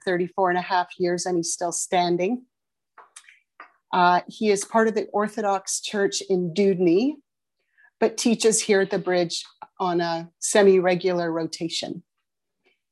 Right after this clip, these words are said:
He is Dean of Theology and Culture and Professor of Religious Studies at Saint Stephen's University in New Brunswick,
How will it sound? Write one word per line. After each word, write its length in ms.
He 360
is 460
Dean 260
of 140
Theology 720
and 180
Culture 480
and 220
Professor 600
of 220
Religious 500
Studies 440
at 200
Saint 340
Stephen's 460
University 680
in 100
New 120
Brunswick, 560